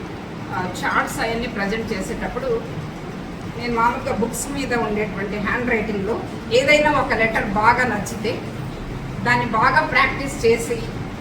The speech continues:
ఆ చార్ట్ మీద ప్రజెంట్ చేస్తాను. అంటే, చూడటానికి అందంగా ఉండడం కోసము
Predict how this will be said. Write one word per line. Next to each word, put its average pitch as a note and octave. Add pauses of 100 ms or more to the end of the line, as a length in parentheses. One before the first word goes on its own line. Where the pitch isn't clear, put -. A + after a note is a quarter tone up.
(500)
ఆ A3+ (160)
చార్ట్ D4
మీద D#4
ప్రజెంట్ B3
చేస్తాను. G3+ (540)
అంటే, A#3 (180)
చూడటానికి C#4
అందంగా C#4
ఉండడం A#3+
కోసము A3+